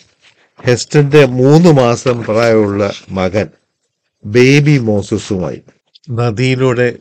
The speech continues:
കുട്ടയിൽ ഒഴുകി വരുന്ന ആ കുഞ്ഞുകുട്ടി. മാർലൻ ബ്രാൻഡോ, ബേർട്ട് ലാങ്കസ്റ്റർ, റോക്ക് ഹഡ്സൺ,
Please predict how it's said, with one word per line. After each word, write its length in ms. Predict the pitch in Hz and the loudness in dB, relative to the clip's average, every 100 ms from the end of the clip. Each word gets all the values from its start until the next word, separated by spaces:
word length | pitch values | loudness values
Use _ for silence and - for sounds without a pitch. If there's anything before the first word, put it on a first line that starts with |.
| _ | _
കുട്ടയിൽ 580 | 113 107 - 139 131 123 | -4 -4 0 2 4 2
ഒഴുകി 340 | 107 104 104 | -2 -2 -2
വരുന്ന 440 | 104 95 92 95 - | -2 -4 -8 -8 -8
ആ 100 | 98 | -10
കുഞ്ഞുകുട്ടി. 720 | 92 95 90 85 78 - 73 _ _ _ _ _ _ _ _ _ _ _ _ | -8 -8 -8 -10 -12 -16 -20 _ _ _ _ _ _ _ _ _ _ _ _
മാർലൻ 680 | 113 110 113 127 127 135 127 | -8 -4 -2 -2 0 -2 -2
ബ്രാൻഡോ, 440 | 110 107 98 98 110 _ _ _ - | 0 0 -2 -8 -10 _ _ _ -18
ബേർട്ട് 600 | 104 101 117 139 139 117 | -8 0 2 2 0 -4
ലാങ്കസ്റ്റർ, 720 | 104 101 98 90 - 95 110 _ - | -4 -4 -6 -10 -10 -14 -16 _ -8
റോക്ക് 300 | 104 113 110 | 0 0 0
ഹഡ്സൺ, 260 | 95 - | -14 -16